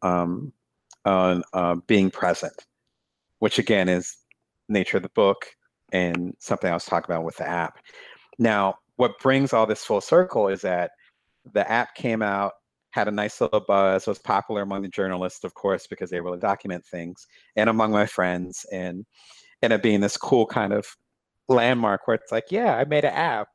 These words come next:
and that was kind of a cool, cool thing, something different to do. Um, and a friend of a friend ended up reaching out, and, and he was like, "Hey, um,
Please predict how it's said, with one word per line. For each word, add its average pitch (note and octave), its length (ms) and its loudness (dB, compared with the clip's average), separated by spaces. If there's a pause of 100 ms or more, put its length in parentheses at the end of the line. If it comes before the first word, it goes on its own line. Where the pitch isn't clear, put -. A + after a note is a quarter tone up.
and A#2+ 280 -10
that C#3 100 4
was C3+ 120 2
kind C#3 160 -2
of B2 80 2
a A#2 40 0
cool, C#3 640 0
cool C#3+ 280 4
thing, B2+ 380 -8 (400)
something B2 320 -4
different A#2 360 0
to - 100 -12
do. G#2+ 340 -4 (480)
Um, G2+ 420 -4 (640)
and A2+ 200 2
a G#2 40 -2
friend C#3+ 340 0
of C3 100 2
a G#2+ 80 0
friend A2+ 440 -4
ended F#2 160 -6
up - 100 -20
reaching F#2 340 -12
out, F2 240 -6 (1000)
and, G#2+ 180 -6 (120)
and G#2+ 100 -2
he B2 100 0
was A#2+ 180 -2
like, G2+ 220 2
"Hey, D3 440 2
um, F#2+ 420 -6